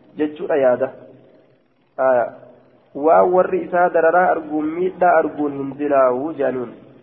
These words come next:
Waan warri isaa miidhaa arguun hin dilaawu. Kanaafuu ni dilaawa jedheet inni ammoo uf yaada.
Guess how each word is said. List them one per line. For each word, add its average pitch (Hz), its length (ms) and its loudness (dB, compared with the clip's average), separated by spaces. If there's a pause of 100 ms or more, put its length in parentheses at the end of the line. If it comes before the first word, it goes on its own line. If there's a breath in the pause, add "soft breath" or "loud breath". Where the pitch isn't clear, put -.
(400)
Waan 143 140 2
warri 165 200 2
isaa 165 180 0
miidhaa 165 400 0
arguun 147 280 -6
hin 139 160 -10
dilaawu. 147 400 0 (840)
Kanaafuu 143 420 0 (1160)
ni 147 340 -8
dilaawa 151 420 4
jedheet 160 280 -4
inni 160 260 -6
ammoo 170 400 -4 (100)
uf 139 80 -16 (160)
yaada. 175 400 4